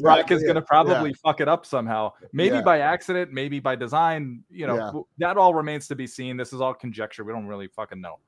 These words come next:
Speaker 1: But
Speaker 2: Yeah.
Speaker 1: I do think
Speaker 2: <laughs>
Speaker 1: that, that Rock may have something to do with him losing, or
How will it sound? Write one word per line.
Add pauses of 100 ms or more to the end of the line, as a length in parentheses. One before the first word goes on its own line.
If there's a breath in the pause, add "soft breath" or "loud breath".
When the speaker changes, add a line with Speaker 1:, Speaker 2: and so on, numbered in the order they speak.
(140)
Speaker 1:
But
Speaker 2:
Yeah. (320)
Speaker 1:
I
do (120)
think (160)
Speaker 2:
<laughs>
Speaker 1:
that, (240)
that (140)
Rock
may
have
something
to
do
with
him
losing, (320)
or